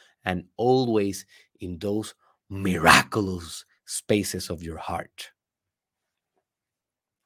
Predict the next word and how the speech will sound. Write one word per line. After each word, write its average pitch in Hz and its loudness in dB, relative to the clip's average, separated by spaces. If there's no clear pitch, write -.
So 131 4